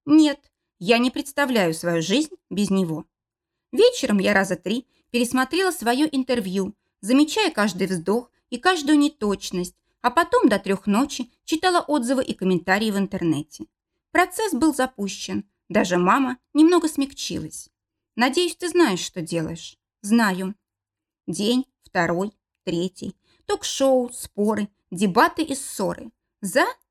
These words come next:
или против? Единого решения не было, но я уже не боялась, знала, что по-тихому запихнуть Ника в тюрьму у них не выйдет.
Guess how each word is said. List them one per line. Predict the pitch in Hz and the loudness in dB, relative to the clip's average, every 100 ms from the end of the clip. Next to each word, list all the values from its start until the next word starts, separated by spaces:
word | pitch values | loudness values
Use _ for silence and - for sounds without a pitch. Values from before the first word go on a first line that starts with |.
| _ - | _ 0
или | 311 | 0
против? | 302 - 156 - 156 _ _ _ _ _ _ _ _ _ - | 0 -4 -8 -10 -20 _ _ _ _ _ _ _ _ _ -4
Единого | 202 294 494 415 240 | 0 2 2 4 2
решения | 233 - 311 302 | 0 2 4 4
не | 240 180 | 2 0
было, | 160 165 - _ _ - | -2 -6 -10 _ _ -2
но | 233 | 0
я | 269 392 | 2 0
уже | 294 262 302 | 0 2 2
не | 285 | 4
боялась, | 262 208 196 190 190 - _ | 0 -2 -4 -6 -10 -16 _
знала, | 196 294 285 180 - _ _ | 2 4 4 -2 -12 _ _
что | - - | -2 -2
по-тихому | - 277 285 311 330 277 262 247 | 2 -2 0 0 0 0 0 0
запихнуть | - - 254 370 381 269 | -4 -6 -2 0 0 2
Ника | 277 277 | 0 0
в | - | -4
тюрьму | 254 247 233 233 _ - | -2 0 0 -4 _ 0
у | |
них | 370 330 311 | 4 4 2
не | 277 | 0
выйдет. | 170 160 - | 0 -4 -8